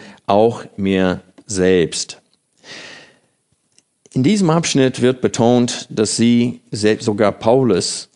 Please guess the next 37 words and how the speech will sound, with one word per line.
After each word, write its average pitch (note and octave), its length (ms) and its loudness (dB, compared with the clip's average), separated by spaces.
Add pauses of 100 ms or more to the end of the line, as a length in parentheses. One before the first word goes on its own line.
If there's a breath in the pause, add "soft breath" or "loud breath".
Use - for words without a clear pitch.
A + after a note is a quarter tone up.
(140)
ein F#2 180 0
Beistand F#2 680 0
war. F#2+ 260 0
Das F#2 220 -2
heißt, F#2+ 340 -2
sie G2 160 -2
hat G#2 220 -2
ihm G#2 260 0
geholfen A2 840 -2 (200 loud breath)
auf E2+ 160 -4
irgendwelche F#2+ 560 0
Art F#2+ 140 -2
und F2+ 80 -6
Weise. F#2+ 420 0 (260 loud breath)
Und G#2+ 120 -2
wir A2 120 2
wollen C3 240 2
feststellen, A2 640 0 (380)
auf - 180 -6
welche A2 320 2
Art F#2+ 200 0
und F2+ 100 -4
Weise F2 340 0
sie F2 140 -6
ihm F2 120 -4
geholfen F2+ 500 0
hat. D#2+ 180 -2 (720 loud breath)
Ich G2 120 -6
werde C#3+ 200 2
ein C3 100 2
bisschen C3 260 0
Zeit C3 380 0
jetzt G#2+ 200 0
nehmen, G#2+ 400 2
um G#2+ 220 -2
das G#2 240 0
Wort G2+ 260 0